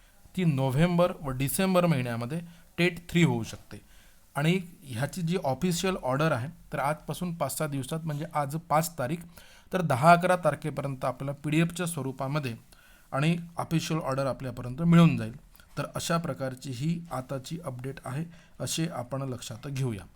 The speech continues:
आणि आता परत एक महत्त्वाची गोष्ट, आपल्या अकॅडमीमध्ये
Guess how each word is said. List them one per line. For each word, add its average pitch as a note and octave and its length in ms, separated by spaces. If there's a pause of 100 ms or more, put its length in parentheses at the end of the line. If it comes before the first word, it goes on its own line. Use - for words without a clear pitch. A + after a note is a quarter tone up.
(360)
आणि D3+ 160
आता F3+ 340 (1200)
परत E3+ 220
एक E3+ 140
महत्त्वाची C#3+ 420
गोष्ट, B2 300 (260)
आपल्या E3+ 300 (120)
अकॅडमीमध्ये D3+ 640